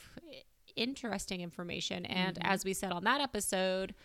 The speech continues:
Speaker 1: this entire spooky season, we're focusing on the Satanic Panic. And that leads us to our episode today.
Speaker 2: Man, what an intro. What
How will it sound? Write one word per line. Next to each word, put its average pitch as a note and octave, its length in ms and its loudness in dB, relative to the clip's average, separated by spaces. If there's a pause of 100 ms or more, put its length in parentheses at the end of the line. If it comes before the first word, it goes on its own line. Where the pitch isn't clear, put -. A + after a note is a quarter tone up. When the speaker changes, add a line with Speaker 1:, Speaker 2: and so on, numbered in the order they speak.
(500)
Speaker 1:
this G3 220 0
entire G#3 440 6
spooky A3+ 380 0
season, A3 400 2
we're F#3+ 120 0
focusing G3+ 500 0
on F3 100 -4
the F3+ 80 -4
Satanic F#3 680 -4
Panic. G#3+ 680 -2 (480)
And E3+ 180 -4
that F3 280 4
leads F3 220 -4
us E3+ 160 -2
to - 120 -2
our F3 140 2
episode F3 500 -2
today. - 520 -2 (320)
Speaker 2:
Man, A#3 460 -2 (100)
what A#3+ 160 -6
an G4 180 -8
intro. G#3+ 640 2 (460)
What B3+ 320 -2